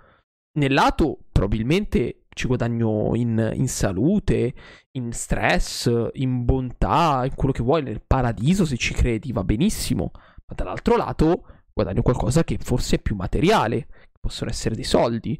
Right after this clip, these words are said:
che purtroppo all'interno di questa società valgono di più del paradiso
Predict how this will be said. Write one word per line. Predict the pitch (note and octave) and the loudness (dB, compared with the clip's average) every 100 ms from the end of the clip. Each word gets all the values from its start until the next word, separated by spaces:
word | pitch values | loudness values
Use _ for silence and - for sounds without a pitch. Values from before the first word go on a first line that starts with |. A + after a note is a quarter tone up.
| - - - | -10 -20 -10
che | - | -2
purtroppo | G3 - - - - G3 | -2 0 -2 0 2 0
all'interno | D#3+ C3+ G2 F2+ | -2 -8 -8 -10
di | - | -10
questa | - - | -8 -4
società | A2+ - F#3 G2 - - - _ | 0 2 2 0 -2 -6 -20 _
valgono | - A#2 C#3+ | -6 -2 0
di | F3+ - | 0 0
più | A2+ | 0
del | A#2 | 0
paradiso | - A#2+ A#2+ B2 B2 B2 - | 0 -2 -2 -2 2 2 -2